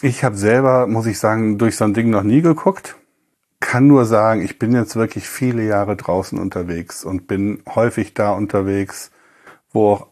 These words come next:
andere Profis sind. Ornithologen, sehr gute Fotografen, also professionelle Fotografen, Tierforscher, alle, die sich draußen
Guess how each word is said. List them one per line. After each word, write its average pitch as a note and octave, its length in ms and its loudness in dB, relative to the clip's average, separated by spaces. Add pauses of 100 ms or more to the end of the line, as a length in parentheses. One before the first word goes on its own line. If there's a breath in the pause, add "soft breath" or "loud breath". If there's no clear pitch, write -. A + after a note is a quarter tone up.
andere G#2 380 0
Profis F#2+ 720 -4
sind. F#2 640 -8 (420 soft breath)
Ornithologen, G#2 920 0
sehr G#2+ 280 2
gute G#2 400 -4
Fotografen, G2+ 1080 -2
also G2 200 -6
professionelle G2 720 -4
Fotografen, F2+ 800 -8
Tierforscher, F#2 1000 -4 (800 loud breath)
alle, A2 240 -2
die G#2+ 120 -4
sich G2 200 -6
draußen G2+ 800 -2